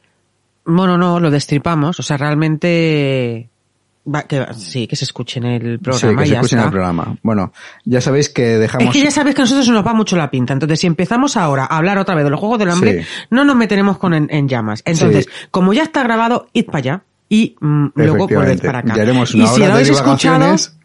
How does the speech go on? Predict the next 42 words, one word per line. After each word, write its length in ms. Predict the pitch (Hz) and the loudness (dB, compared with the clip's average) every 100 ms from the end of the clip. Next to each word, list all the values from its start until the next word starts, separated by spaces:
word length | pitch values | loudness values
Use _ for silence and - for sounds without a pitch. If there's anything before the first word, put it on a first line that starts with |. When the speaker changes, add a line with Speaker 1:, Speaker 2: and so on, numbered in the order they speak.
| _ - - - - | _ -20 -20 -10 -2
Speaker 2:
haremos 300 | 107 127 120 | 0 2 2
una 100 | 110 | 2
hora 120 | 120 | 2
de 40 | 123 | 2
diva-, 240 | 127 131 | 2 0
de 120 | 131 123 | 0 2
divagaciones 640 | 123 123 135 135 135 - | 2 0 0 0 0 2
y 40 | 131 | 2
no 100 | 123 | 2
habremos 500 | 123 127 131 156 139 | 2 2 2 2 2
de 100 | 127 | 2
los 180 | 123 123 | 2 2
libros 280 | 127 147 - | 2 2 2
que 100 | 113 | 0
tenemos 260 | 123 120 | 0 0
que 80 | - | 0
hablar 180 | 104 92 | 0 0
hoy. 140 | 98 | 0
Speaker 1:
<laughs> 40 | 110 | -2
Claro, 220 | 170 143 | -2 -2
así 240 | 139 - | -4 -4
que 140 | 190 180 | -2 -2
no, 140 | 147 | 0
no, 120 | 135 131 | -2 -2
no, 140 | 123 | -2
vamos 220 | 131 165 | -2 0
a 40 | 127 | 0
Speaker 2:
Venga, 140 | - | 0
Speaker 1:
faena. 160 | - 117 | -2 -2
Speaker 2:
programa 300 | 123 139 156 | 0 0 0
número 240 | 131 120 117 | 0 0 0
cinco, 220 | 117 107 | 0 0
lo 60 | 104 | 0
buscáis 360 | 104 - 127 120 | 0 0 -2 0
ahí 260 | 113 110 | 0 2
en, 340 | 110 104 104 101 | 2 2 0 0
en 140 | 104 | 2
iVoox 500 | 147 202 226 220 - | 2 2 0 -2 -2
y, 560 | 110 101 95 90 90 - _ _ | 0 2 0 -2 -6 -12 _ _
y 100 | 113 | -2
lo 60 | 98 | -2
escucháis. 500 | - 98 90 78 | -2 -2 -2 -6